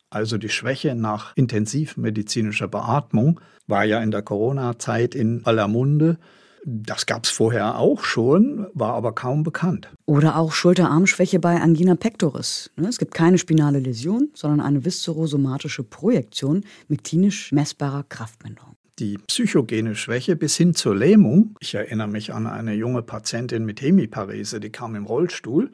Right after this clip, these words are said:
Speaker 1: Die Lähmung trat ein, nachdem ihr Mann plötzlich bei der Gartenarbeit tot umgefallen war, also in jungen Jahren verstorben. Also durch einen psychischen Schock bedingt. Das ließ sich wieder aufheben, dauerte aber eine Weile.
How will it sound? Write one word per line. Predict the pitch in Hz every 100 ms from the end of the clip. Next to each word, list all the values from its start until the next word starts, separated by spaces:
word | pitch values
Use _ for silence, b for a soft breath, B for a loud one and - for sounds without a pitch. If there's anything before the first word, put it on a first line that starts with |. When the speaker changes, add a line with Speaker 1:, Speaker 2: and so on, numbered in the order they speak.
| b b
Speaker 1:
Die | 110 101
Lähmung | 104 104 135 139
trat | - 107 113
ein, | - 120 131 127
nachdem | 110 107 - 117 110 117 127 143
ihr | 123 113
Mann | 104 113 156 175 214
plötzlich | - 123 - - 185 185 -
bei | 95
der | 107
Gartenarbeit | 107 143 - 107 110 104 101 107 131
tot | 127 131
umgefallen | 196 277 107 - 104 107 104
war, | 120 175
also | 135 123
in | 127 131 120
jungen | 120 160 123
Jahren | 101 110
verstorben. | 113 107 - 113 135 180 208 - _
Also | 120 107 113 101 101
durch | 110 107 160
einen | 170 107 110 104 107
psychischen | 135 123 135 - 104
Schock | - 143 - -
bedingt. | - - 143 110 98 - -
Das | -
ließ | 113 110
sich | - -
wieder | 107 110
aufheben, | 151 196 170 185 196 180 -
dauerte | 120 127 110 107
aber | 101
eine | 107 101
Weile. | 98 104 101